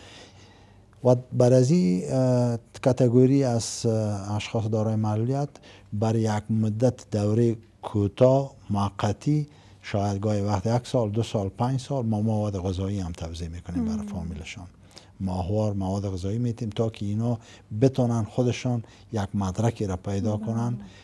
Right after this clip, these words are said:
Speaker 1: کوشش می‌کنیم به قرضه یا به یکی از راستای مدغمسازی اجتماعی در یکی از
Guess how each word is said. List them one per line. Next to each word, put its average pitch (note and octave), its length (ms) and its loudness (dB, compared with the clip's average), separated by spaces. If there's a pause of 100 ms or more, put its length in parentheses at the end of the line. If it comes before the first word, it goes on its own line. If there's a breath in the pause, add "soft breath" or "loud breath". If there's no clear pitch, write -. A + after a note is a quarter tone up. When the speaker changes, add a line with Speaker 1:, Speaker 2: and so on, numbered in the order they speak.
(360 loud breath)
Speaker 1:
کوشش - 340 -2
می‌کنیم G#2+ 440 0
به - 80 -2
قرضه F#2 720 -4
یا F2 160 -4
به F#2 380 -2
یکی G#2+ 180 -6
از F#2 300 -8 (100)
راستای F#2 580 -6 (300 loud breath)
مدغمسازی F#2 640 -4
اجتماعی F2+ 580 -4
در E2+ 360 -6
یکی F2 240 -10
از F2 320 -10